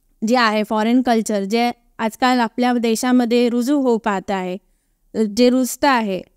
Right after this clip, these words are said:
आणि बऱ्याच वेळेला असं वाटतं, नवीन पिढीला तर असंच वाटतं की तेच सगळं बरोबर आहे, आपलं,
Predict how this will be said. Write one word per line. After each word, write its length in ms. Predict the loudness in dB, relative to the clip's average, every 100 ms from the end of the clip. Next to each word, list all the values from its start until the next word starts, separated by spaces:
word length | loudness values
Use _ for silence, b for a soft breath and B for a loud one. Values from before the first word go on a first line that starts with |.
| _
आणि 440 | -2 0 2 0 -2 -6 -6
बऱ्याच 440 | 0 2 2 2
वेळेला 460 | 0 0 0 2 0
असं 220 | 0 -2
वाटतं, 300 | -2 -2 0
नवीन 260 | 2 4 2
पिढीला 360 | 2 2 2
तर 120 | 0
असंच 220 | 0 0 0
वाटतं 260 | -2 -4 -2
की 80 | -2 0
तेच 320 | -2 -2 -10 -18 -6
सगळं 400 | -2 2 2 0
बरोबर 480 | 0 0 2 2 2
आहे, 280 | 0 -4 -8 _ _ -8
आपलं, 600 | -6 -2 0 2 2 0